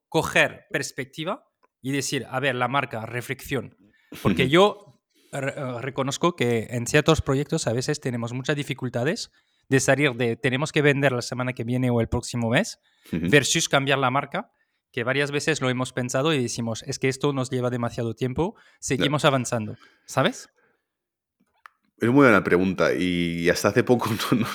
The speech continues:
Speaker 2: no, no sabría, no, no sé si te la habría sabido responder, la verdad. Eh,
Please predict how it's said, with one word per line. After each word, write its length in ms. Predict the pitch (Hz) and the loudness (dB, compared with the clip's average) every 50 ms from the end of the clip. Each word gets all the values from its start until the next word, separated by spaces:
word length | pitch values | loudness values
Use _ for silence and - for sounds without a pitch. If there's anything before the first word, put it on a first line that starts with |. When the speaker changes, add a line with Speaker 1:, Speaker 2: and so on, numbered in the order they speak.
| 123 | -4
Speaker 2:
no, 120 | 101 85 85 | -4 -4 -4
no 160 | - 101 98 | -4 -4 -4
sabría, 280 | - - 110 104 101 101 | 0 2 2 2 2 0
no, 180 | 101 104 101 104 | 0 -2 0 0
no 160 | 104 104 104 110 | 0 0 0 -2
sé 60 | 110 | -2
si 100 | 104 110 113 | -4 -4 -2
te 60 | 98 95 | 2 4
la 80 | 92 | 4
habría 200 | 90 90 98 92 | 4 4 2 2
sabido 260 | - 101 90 92 92 | 2 2 2 2 2
responder, 500 | 87 90 - - - 80 78 78 80 78 78 | 2 0 -2 -4 -6 -6 -4 -2 -2 -2 -2
la 60 | 71 | -2
verdad. 340 | 67 67 69 71 76 - - - - - - - - - - - - _ _ | 0 0 0 -2 -2 -4 -6 -12 -16 -16 -14 -16 -16 -18 -20 -20 -20 _ _
Eh, 920 | - 90 87 85 82 80 80 78 78 76 76 73 73 76 - - - - | -2 0 2 2 2 0 0 0 0 -2 -2 -4 -4 -6 -6 -8 -10 -12